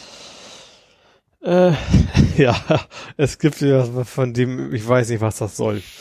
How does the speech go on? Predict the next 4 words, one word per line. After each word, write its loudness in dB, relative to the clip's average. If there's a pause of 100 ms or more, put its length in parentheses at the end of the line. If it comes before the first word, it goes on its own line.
(160)
Es -2
gibt -2
jetzt 2
Elektro-Laufräder -2